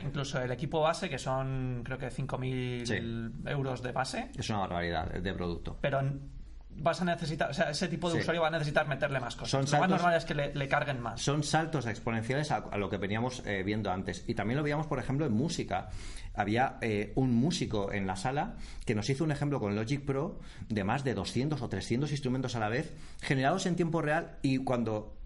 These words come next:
Speaker 2: eh, acabamos la presentación, nos dijo, "¿Os ha gustado el sonido de esta orquesta?". Pues ninguno de los instrumentos es real. Todos son generados por algoritmos, cada uno de ellos, en tiempo real.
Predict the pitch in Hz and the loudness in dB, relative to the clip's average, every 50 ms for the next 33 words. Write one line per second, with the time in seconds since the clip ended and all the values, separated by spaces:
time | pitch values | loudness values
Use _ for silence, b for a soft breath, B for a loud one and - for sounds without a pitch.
0 | - - 110 104 98 98 - 104 104 107 104 113 127 143 143 151 143 147 - 135 | -4 -2 0 0 2 2 2 0 2 2 2 2 2 2 2 2 2 2 0 0
1 | 139 135 127 - - 156 156 165 185 190 B B B B B B - 117 120 113 | 0 0 0 0 0 0 2 2 0 -2 B B B B B B 0 0 2 2
2 | 110 107 - 110 104 - - 104 101 123 127 143 143 - 147 135 135 131 - - | 2 0 2 0 0 0 -2 -2 0 0 2 2 2 2 2 2 2 0 0 0
3 | 123 127 123 117 117 - - 117 104 - 135 147 - - 98 95 98 - B B | -2 0 0 -2 -2 -2 -2 -2 -2 -2 -2 -4 -4 -4 -4 -4 -4 -6 B B
4 | B B B B B - - - - 117 110 110 107 113 110 107 110 131 143 135 | B B B B B -12 -6 -2 -2 -2 0 2 2 2 4 4 4 2 2 2
5 | 127 113 110 113 113 120 113 120 135 143 127 117 107 104 98 95 - - - - | 0 -2 -2 -2 -2 -2 -2 0 -2 -2 -2 -2 -2 -2 0 -2 -2 -2 -2 0
6 | - 120 113 - 123 117 110 - 117 107 107 117 139 139 - 123 110 104 104 98 | 0 0 0 0 -2 -2 0 0 0 0 0 0 -2 -2 0 2 2 2 2 2
7 | 98 110 131 147 160 175 214 233 226 - B B B B B B B - - 165 | 0 0 0 0 0 0 0 0 -2 -4 B B B B B B B 2 4 4
8 | 165 160 156 151 147 143 139 123 113 107 104 104 104 - 98 95 170 - 123 120 | 6 6 6 6 6 6 4 4 4 4 4 4 2 2 2 0 0 0 0 2
9 | 113 143 143 135 139 131 117 107 95 87 87 87 | 4 4 4 4 2 2 2 0 0 0 -2 -2